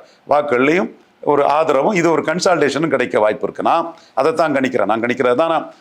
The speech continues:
சொல்ல முடியும். இப்பொழுது இந்த, அஹ், வாக்கை நோக்கி சீமான் நகர ஆரம்பிச்சிட்டாரு. அஹ், சாத்தானின் பிள்ளைகளா வாக்களிக்காதீங்க, எத்தனையோ பிரச்சனைகளை மையமா வச்சு வாக்களிங்க,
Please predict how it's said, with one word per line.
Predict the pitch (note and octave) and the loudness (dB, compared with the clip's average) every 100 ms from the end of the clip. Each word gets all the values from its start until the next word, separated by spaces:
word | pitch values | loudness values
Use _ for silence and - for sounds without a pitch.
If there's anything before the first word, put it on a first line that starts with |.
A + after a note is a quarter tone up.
| _ | _
சொல்ல | D#3 D#3+ | 0 0
முடியும். | D3 A2 G2 _ _ | 0 -2 -6 _ _
இப்பொழுது | - D3+ G3+ A3 G#3 G3+ C#3+ - _ _ - - _ _ | -4 -2 0 2 4 2 0 -14 _ _ -20 -20 _ _
இந்த, | E3 F3 D#3+ D3 C3+ - - _ - | -4 0 2 2 2 -2 -12 _ -2
அஹ், | C#3 C3 C3 C3+ - - B2 C#3+ | 2 2 2 2 0 -2 -2 0
வாக்கை | E3+ E3+ E3+ D3+ C#3 | 0 0 0 2 2
நோக்கி | C#3+ F3 F3 | 2 0 -2
சீமான் | D#3+ E3 D3+ C3+ | 0 2 2 2
நகர | C3+ D#3 | 2 2
ஆரம்பிச்சிட்டாரு. | C3+ A#2 G2+ - G2+ F#2+ D#3+ - - _ - | 2 0 -4 0 2 2 0 -4 -18 _ -2
அஹ், | C3 B2 A#2 | 0 2 2
சாத்தானின் | A2+ D#3 D#3+ D#3+ D3+ | 2 0 2 0 0
பிள்ளைகளா | C3 C#3 C3+ C3 A#2+ | 0 0 2 2 2
வாக்களிக்காதீங்க, | B2 C3 A#2+ A2+ A2 G2 G#2+ A#2 G2+ - _ - | 0 0 -2 0 0 0 -2 -2 -2 -10 _ -4
எத்தனையோ | C3 E3 F3 | -2 0 0
பிரச்சனைகளை | - C#3 E3+ D#3+ | -2 -2 0 0
மையமா | C#3 C3 B2+ | 0 0 0
வச்சு | A#2 A#2 | 0 0
வாக்களிங்க, | A2+ G#2+ G#2 G2+ | -2 0 -2 -2